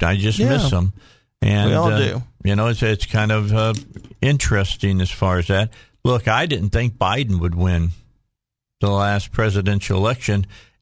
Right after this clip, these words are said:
Speaker 1: and Trump didn't lose, uh, because they cheated. I'm just, you know, I'm just gonna tell you that. Uh, he made some boneheaded decisions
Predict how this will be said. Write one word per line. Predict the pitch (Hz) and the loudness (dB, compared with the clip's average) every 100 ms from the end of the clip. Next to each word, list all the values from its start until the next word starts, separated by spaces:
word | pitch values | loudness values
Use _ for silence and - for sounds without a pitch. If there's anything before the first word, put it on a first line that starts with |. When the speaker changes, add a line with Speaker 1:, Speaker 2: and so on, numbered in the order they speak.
| _ | _
Speaker 1:
and | 120 120 120 120 | 0 2 0 0
Trump | 107 135 147 - | 0 0 -2 -2
didn't | 147 151 139 | -2 0 0
lose, | 160 196 165 139 - - - _ _ _ | 2 0 0 -2 -4 -12 -18 _ _ _
uh, | 113 110 113 117 | 0 2 2 2
because | 110 117 123 131 123 127 123 113 - - - _ _ - | 0 -2 0 0 2 2 0 -2 -4 -6 -10 _ _ -2
they | 120 | 0
cheated. | 120 - 170 165 104 - - | 2 0 0 0 -2 -6 -4
I'm | 107 110 | 0 0
just, | 117 - - | 0 -4 -4
you | 123 104 | 0 2
know, | 101 113 110 | 2 2 2
I'm | 107 110 | 0 0
just | 113 - | 0 0
gonna | 143 | 0
tell | - 165 | 2 2
you | 170 127 | 2 0
that. | 78 - 92 - _ _ _ _ - | 0 -2 -6 -10 _ _ _ _ 0
Uh, | - 80 90 90 - - _ | 2 2 2 -2 -6 -18 _
he | 87 107 | 0 2
made | 135 117 117 143 - - - _ _ _ _ - | 2 2 2 0 -4 -14 -20 _ _ _ _ -8
some | - 123 107 | -2 0 2
boneheaded | 110 123 117 120 135 127 | 2 2 2 2 0 -2
decisions | 131 - 165 170 123 - - | 0 0 2 2 0 -2 -10